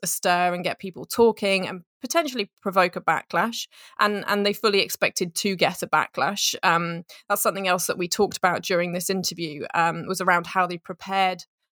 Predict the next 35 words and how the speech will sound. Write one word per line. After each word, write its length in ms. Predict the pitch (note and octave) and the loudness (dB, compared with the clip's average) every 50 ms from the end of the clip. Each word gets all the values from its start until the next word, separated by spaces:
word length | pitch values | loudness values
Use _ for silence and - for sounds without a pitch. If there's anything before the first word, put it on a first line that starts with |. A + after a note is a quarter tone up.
| _ - | _ -8
for 100 | - G#3 | -4 -2
the 100 | F3+ F#3+ | -2 0
negative 600 | F#3 F#3 F#3 F3+ F3 F3+ - - F#3+ F3+ F3 - | 2 4 2 2 2 0 -4 -2 0 0 -2 -2
kind 220 | - - F3+ F3+ E3 | -6 -8 -8 -6 -8
of 120 | D#3+ - | -10 -10
comments 520 | - - F#3+ F#3 F#3 F3 F3 - - - | -6 -2 -2 0 0 -2 -2 -4 -6 -6
and 120 | - E3+ F3 | -6 -4 -2
sentiment 460 | - F#3+ F3+ F3+ - - F3 E3 D#3+ | 0 0 0 -2 -2 -6 -8 -8 -8
that 100 | - - | -10 -10
they 100 | F3 F3+ | -10 -10
got, 380 | F3 - F#3+ E3+ D#3+ C3 - _ _ - | -6 -2 -2 -2 -2 -2 -6 _ _ -4
um, 180 | E3+ E3 E3+ | -2 -2 -2
straight 440 | F3+ - - - G3+ F3 E3+ E3+ - | -2 -4 -2 0 2 0 2 0 -2
away 240 | F3+ E3+ F3 E3+ E3 | 0 2 4 4 4
after 240 | E3 E3+ E3+ - E3+ | 4 2 0 -2 -8
the 80 | F3 | -6
campaign 480 | - - F3+ F3 F3 - F#3 F3+ F3+ E3+ | -4 -2 -2 -2 -2 -4 -6 -6 -6 -4
aired. 360 | F3+ F#3 F3 F3 F3 F3+ - - _ _ _ _ - - - _ - | -4 -4 -4 -4 -6 -8 -10 -16 _ _ _ _ -20 -20 -18 _ -4
And, 120 | A3+ A#3 | -2 0
and 180 | A#3+ - B3 B3 | 2 2 2 2
I 100 | B3 B3 | 2 2
think 240 | A#3+ D4 D4 C#4 A3 | 0 -2 -2 -2 0
that's 200 | B3+ A3+ - - | 0 0 0 0
a 60 | A3+ | -4
key 240 | A#3 - - A3 G#3 | -4 -4 -6 -6 -4
point 360 | - - - G#3+ G#3+ G#3 - | -2 -2 0 2 2 2 0
with 200 | G3+ G3 F3+ - | -2 -6 -4 -2
brave 340 | - G3 F#3+ F#3+ F#3 F#3 - | 2 2 2 2 2 -2 0
brands 400 | - F#3+ F#3+ F#3 F#3 F#3 F#3 F3 | 2 2 2 2 2 -2 -4 -6
and 120 | F#3 F3 | -6 -6
taking 420 | E3+ - G3 F#3 - F#3+ F#3 F3+ F3+ | -4 -2 -2 -2 -2 -4 -4 0 2
risks 400 | G3+ F#3 F3+ F3 - - - G3 | 2 2 2 2 -2 -2 -2 -4
is, 180 | F#3 F3+ F3+ - _ - | -8 -8 -10 -14 _ -6
is 180 | G3+ G3 F#3 - | -6 -4 -2 2
that 240 | A3 G3+ F#3 - | 2 2 2 2